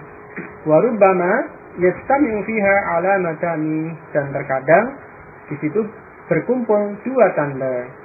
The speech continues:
Wa rubbama yastami'u fiha salasu alamatin, dan terkadang di situ juga bisa berkumpul tiga tanda. Jadi bisa satu tanda saja dari empat itu tadi,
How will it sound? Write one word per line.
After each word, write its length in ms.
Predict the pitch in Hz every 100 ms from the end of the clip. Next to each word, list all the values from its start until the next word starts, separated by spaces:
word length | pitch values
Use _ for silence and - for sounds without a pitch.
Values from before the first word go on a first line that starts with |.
| - - - -
Wa 160 | 143 139
rubbama 880 | 175 139 160 180 214 240 247 - 185
yastami'u 680 | 156 147 - 214 208 208 196
fiha 320 | 226 254 214 214 208
salasu 400 | 165 170 170 160
alamatin, 1000 | 151 143 151 147 139 139 120 151 147 143 - - - -
dan 180 | 147 135
terkadang 640 | 131 - 123 147 185 160 143 143 -
di 80 | - 135
situ 160 | 143 147 139
juga 200 | 147 139 185
bisa 240 | 202 180
berkumpul 480 | 151 - 143 147 226 262 -
tiga 460 | 247 208 185 180 185 -
tanda. 480 | 135 127 123 117 110 - - - - - - - - - - - 131
Jadi 100 | 123 123
bisa 320 | 180 208 185 196
satu 180 | 190 190
tanda 320 | 196 185 185 208 202 -
saja 320 | 143 147 170 220 - - - 165 - - - 139
dari 160 | 135 139
empat 240 | 139 147 160
itu 120 | 156
tadi, 280 | 165 156 185